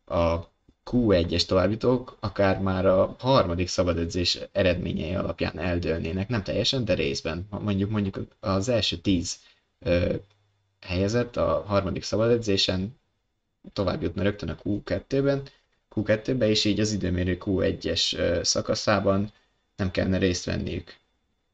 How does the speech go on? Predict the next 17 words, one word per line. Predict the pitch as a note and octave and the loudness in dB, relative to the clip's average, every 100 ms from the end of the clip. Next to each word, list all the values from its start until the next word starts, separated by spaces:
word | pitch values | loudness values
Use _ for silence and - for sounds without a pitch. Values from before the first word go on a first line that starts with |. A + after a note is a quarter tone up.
| _ _ | _ _
Csak | - G2+ | -4 -2
annak | G#2 G2 G2 | 0 0 -2
a | G2 | -2
tíz | G2+ F2 | -2 2
versenyzőnek, | G#2 A2+ A#2+ A2+ A2 G2+ F#2+ | 2 4 0 0 0 -2 -2
aki | F2+ - | -4 -2
a | F#2 | 0
tabella | F2 - - | -2 -2 -2
második | F2 E2+ - - | -2 -2 -4 -4
felén | F2 - | -4 -2
végzett, | A2+ B2 G#2+ - | -2 -2 -4 -2
ők | G2+ - | -4 -2
küzdenének | G2 F#2+ F2+ F#2 F2+ - | -4 -2 -4 -4 -6 -6
öt | G2+ | -10
továbbjutó | - A#2+ B2 A2+ G2 | -2 0 0 -2 -4
helyért | G2+ F2+ - | -2 -2 -4
ugyanúgy | F#2+ F2 F2+ E2+ - | -6 -6 -4 -6 -8